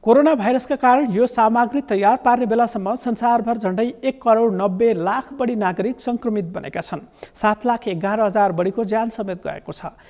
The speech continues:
एक करोड एक्काइस लाख बढी उपचारपछि निको पनि भइसकेका छन्। नेपालसँग खुला सिमाना रहेको भारतमा समेत कोरोना संक्रमितको सङ्ख्या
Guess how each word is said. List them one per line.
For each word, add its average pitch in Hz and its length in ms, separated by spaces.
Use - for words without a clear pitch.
एक 220 220
करोड 208 260
एक्काइस 214 480
लाख 220 240
बढी 220 120
उपचारपछि 220 760
निको 175 300
पनि 247 260
भइसकेका 226 500
छन्। - 300
नेपालसँग 247 720
खुला 220 300
सिमाना 190 360
रहेको 175 280
भारतमा 214 560
समेत 202 320
कोरोना 185 320
संक्रमितको 190 640
सङ्ख्या 180 380